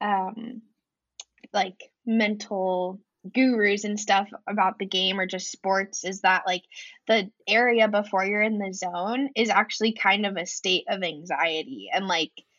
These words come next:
heightened, you know, like, almost that, um, fight or flight response can, like, launch you into the zone to when then you're playing and you don't have to think about anything. And it just is, like, this amazing,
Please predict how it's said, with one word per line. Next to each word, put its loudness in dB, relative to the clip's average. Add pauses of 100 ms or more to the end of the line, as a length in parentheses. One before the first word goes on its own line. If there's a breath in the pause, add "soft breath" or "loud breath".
(120)
heightened, 0 (420)
you 4
know, 2
like, 2
almost 2
that, 2 (160)
um, 2 (100)
fight 0
or 0
flight 0
response 4
can, -4
like, -4
launch 0
you -2
into 2
the -2
zone 0 (180)
to -6
when 0
then -6
you're -6
playing 0
and -12
you -12
don't -4
have -12
to -10
think -8
about -2 (100)
anything. -4
And -18
it -20
just -12 (340 loud breath)
is, -2
like, -2
this -10
amazing, 0